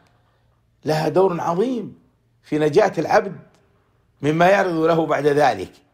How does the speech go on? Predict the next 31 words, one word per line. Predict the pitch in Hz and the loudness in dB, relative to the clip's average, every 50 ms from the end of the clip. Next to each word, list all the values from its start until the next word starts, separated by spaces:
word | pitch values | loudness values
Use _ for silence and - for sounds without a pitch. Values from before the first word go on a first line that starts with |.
| _ _ _ _ _ _ _ _ _ _ - | _ _ _ _ _ _ _ _ _ _ -2
الجزاء | 117 156 160 156 160 151 214 247 240 | -2 0 0 0 0 2 2 2 2
من | 214 185 | 0 -4
جنس | 160 160 165 156 - | -4 -4 -4 -2 -2
العمل. | 147 123 110 107 - 143 110 - - - _ _ _ _ _ _ _ _ _ _ _ _ _ | -2 0 0 0 0 0 -2 -6 -10 -16 _ _ _ _ _ _ _ _ _ _ _ _ _
قال: | - 147 190 220 220 - - - _ _ _ _ _ - | 0 2 2 2 0 -4 -10 -20 _ _ _ _ _ 0
"أو | 165 175 | 0 0
صادفت | 170 220 233 233 202 208 190 196 - | 2 2 2 2 2 0 -4 -2 0
وقت | 180 185 185 185 - | 0 0 0 0 -2
إجابة | 185 135 151 160 135 151 156 175 170 165 | -2 -2 -2 -2 0 2 2 2 2 2
ونحو | 160 190 247 254 220 277 180 | 0 0 -2 -2 -4 -4 -4
ذلك | 165 147 151 156 170 185 220 220 - _ _ _ _ _ _ _ _ _ _ _ | -2 0 2 2 2 0 -2 -6 -10 _ _ _ _ _ _ _ _ _ _ _
فأجيبت | - - 220 226 202 226 202 196 175 | -2 0 0 0 2 0 0 -2 0
دعوته، | 151 156 147 139 123 120 - 107 - | 0 0 0 0 -2 -4 -6 -10 -10
فيظن | - 98 175 233 254 254 247 254 247 240 | -4 0 2 2 2 2 0 0 0 0
الظن | 226 185 180 220 214 208 202 202 202 | 0 2 2 2 2 2 -2 -6 -6
أن | 226 196 190 | -2 -2 -2
السر | 180 - - 220 202 202 196 | -2 0 0 2 2 2 0
في | 165 180 175 | 0 0 0
لفظ | 196 208 170 170 | 0 -2 -2 -2
ذلك | 170 165 175 160 151 156 143 156 | 0 2 2 2 2 0 -2 -4
الدعاء، | 139 123 110 120 95 78 82 78 - - _ _ _ _ _ _ _ _ _ _ _ _ _ _ _ _ _ _ | -6 -6 -6 -6 -4 -4 -4 -6 -8 -14 _ _ _ _ _ _ _ _ _ _ _ _ _ _ _ _ _ _
فيلح | 131 139 160 175 214 254 - - | -4 0 0 2 2 2 0 0
بهذا | - 165 170 170 180 175 165 | -2 0 0 0 0 0 -2
الدعاء، | 143 127 127 - - 147 | -8 -8 -8 -6 -4 -2
فيدعو | 143 156 147 151 185 233 196 156 156 180 | 0 2 2 2 2 2 0 -2 -4 -4
بهذا | 170 170 170 196 233 226 180 | -4 0 2 2 2 2 0
الدعاء | 190 175 151 160 156 - 202 233 - 247 | -4 -10 -10 -10 -4 0 2 2 2 2
ولا | 262 262 240 | 2 2 0
يحصل | 208 - - 185 165 | 0 -2 -6 -6 -4
له | 160 160 | -2 -2
المقصود". | 160 151 147 131 - - - 107 95 | -2 -2 -4 -8 -10 -12 -14 -16 -16